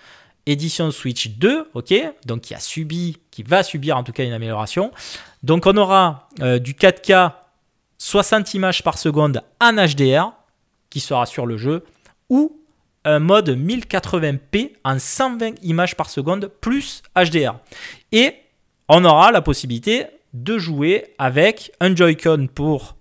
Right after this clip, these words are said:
euh, le joystick, on va dire, et l'autre Joy-Con en mode souris, un petit peu comme si on était sur P C. Alors ça mélange en fait un petit peu les deux univers, c'est-à-dire que là c'est aussi la première fois que je vois ça,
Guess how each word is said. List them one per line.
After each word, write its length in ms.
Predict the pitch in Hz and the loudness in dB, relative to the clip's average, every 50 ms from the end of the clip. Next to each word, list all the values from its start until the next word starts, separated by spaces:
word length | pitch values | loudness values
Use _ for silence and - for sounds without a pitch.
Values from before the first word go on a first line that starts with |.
| _ _ - 120 | _ _ -8 -6
euh, 260 | 110 104 104 104 101 | -6 -4 -4 -4 -4
le 160 | 104 117 120 | -4 -4 -4
joystick, 420 | 117 123 110 110 - - 220 214 175 | -4 -4 -6 -6 -6 -8 -8 -4 -4
on 60 | 143 | -2
va 100 | 120 117 | -2 0
dire, 180 | 151 202 202 - | 0 -2 -2 -2
et 80 | 135 127 | -2 0
l'autre 280 | 139 180 202 - - 139 | 0 0 0 0 -2 -2
Joy-Con 400 | 135 123 117 - - 208 214 175 | 0 -2 -2 0 0 0 0 0
en 60 | 131 | 0
mode 160 | 151 185 185 - | -2 -2 -2 -4
souris, 320 | - - 214 165 147 131 - - - - | -4 -2 -2 -2 -2 -4 -6 -14 -8 -2
un 120 | - 151 | 0 0
petit 160 | 151 - - 123 | 0 -2 -4 -2
peu 140 | - 208 | -2 -2
comme 180 | 214 - 160 147 | 0 0 -2 -2
si 160 | - - 190 | -2 -2 -2
on 80 | 175 143 | 0 -2
était 160 | 135 - 208 | -2 -4 -6
sur 180 | - - 165 - | -4 -4 -4 0
P 120 | - 170 | 0 0
C. 180 | - - 139 120 | 0 0 -2 -2
Alors 160 | 131 180 - | -2 -2 0
ça 120 | - 185 | 0 0
mélange 280 | 175 196 240 277 262 208 | 0 0 -2 -4 -2 -4
en 80 | 170 | -4
fait 200 | 165 254 - - | -2 -4 -4 -4
un 80 | 185 165 | -4 -6
petit 200 | 160 - - 180 | -6 -8 -12 -12
peu 160 | - - 254 | -8 -6 -6
les 120 | 220 175 147 | -4 -4 -6
deux 340 | 131 143 190 254 240 196 | -6 -4 -4 -4 -4 -2
univers, 420 | 196 180 160 135 135 185 262 285 269 - _ - - - - - - - - - _ - | -2 -2 -2 0 2 2 2 0 -2 -10 _ -20 -20 -20 -20 -20 -20 -20 -20 -20 _ -4
c'est-à-dire 220 | - 170 190 190 | 0 0 0 0
que 100 | - - | 0 -2
là 160 | 175 202 247 247 | 0 0 0 0
c'est 140 | - 185 165 156 151 139 - - | 2 2 2 2 0 -2 -4 0
aussi 280 | 202 185 180 - - 262 | 0 0 0 0 0 0
la 100 | 202 165 | 0 0
première 260 | - 196 185 180 165 | 0 0 -2 0 -2
fois 120 | - 175 | -2 -4
que 60 | 143 | -4
je 60 | 147 143 | -4 -4
vois 180 | 135 135 123 | -2 -2 -2
ça, 280 | - - 220 285 294 | 0 0 -2 -2 -2